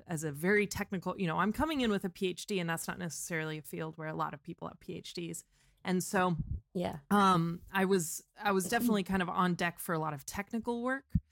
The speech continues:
Speaker 1: And then being the person who also was able to explain the technical stuff to the different audiences,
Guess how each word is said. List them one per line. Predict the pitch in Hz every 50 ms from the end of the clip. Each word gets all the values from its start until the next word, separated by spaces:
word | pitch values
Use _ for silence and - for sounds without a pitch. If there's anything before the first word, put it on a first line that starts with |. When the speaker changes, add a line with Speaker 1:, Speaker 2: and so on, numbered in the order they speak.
| _ _ _ _ _ _ _ -
Speaker 1:
And | - 202 202 196 190 190 185 175 180 160 156
then | 180 208 202 196 196 190 190 185 180 180 156 - - - 190 165 - - -
being | 202 196 202 208 202 190
the | 180 185
person | 175 - - 196 185 170 - - 196 180 175 175 151 - -
who | 196 175 170 -
also | - 180 180 180 - - 196
was | 175 170 165 175
able | 165 170 160 - 175
to | 165 - - - 165
explain | 156 - - - - - - 202 208 226 233 226 208 180 165 156 156 156 156 143 -
the | 165
technical | - - - - 190 - - 180 165 - 175 165
stuff | - - - 170 151 139 - - -
to | - 170
the | 160 156
different | - 175 160 - 208 - -
audiences, | 170 175 175 175 175 165 156 - - 170 156 156 151 147 -